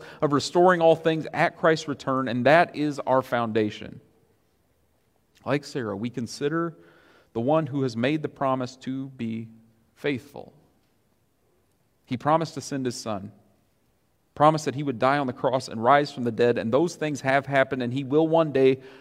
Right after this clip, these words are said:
return to restore all things, to complete the process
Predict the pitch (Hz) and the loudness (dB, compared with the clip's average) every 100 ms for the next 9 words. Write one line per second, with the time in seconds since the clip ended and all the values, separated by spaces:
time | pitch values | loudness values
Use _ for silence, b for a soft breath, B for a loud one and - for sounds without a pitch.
0 | B 120 - 160 160 156 156 127 120 143 | B -6 -2 2 2 0 -2 -4 -4 -4
1 | 127 - 139 170 160 117 120 117 - 120 | -2 0 4 4 2 -2 -4 -6 -6 -4
2 | 117 - 185 - - 151 135 - 139 139 | -4 -2 -4 -4 2 4 4 4 -2 -2